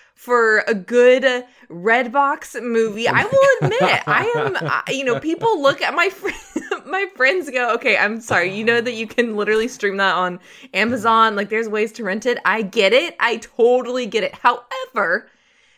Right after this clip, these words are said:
speaking of bonus episodes, that is one of my favorite things is, n-, they're not as much on newer, <laughs> clearly I, I very actively still watch D V Ds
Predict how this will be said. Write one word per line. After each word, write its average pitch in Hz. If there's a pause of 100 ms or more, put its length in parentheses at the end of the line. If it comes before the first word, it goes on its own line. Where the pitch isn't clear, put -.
speaking 302
of 277
bonus 359
episodes, 220
that 277
is 427
one 226
of 269
my 262
favorite 208
things 196 (380)
is, 226
n-, 202
they're 269
not 359
as 269
much 226
on 190 (280)
newer, 214 (420)
<laughs> -
clearly 269
I, 226
I 214
very 196
actively 185
still -
watch 196
D 202
V 196
Ds 185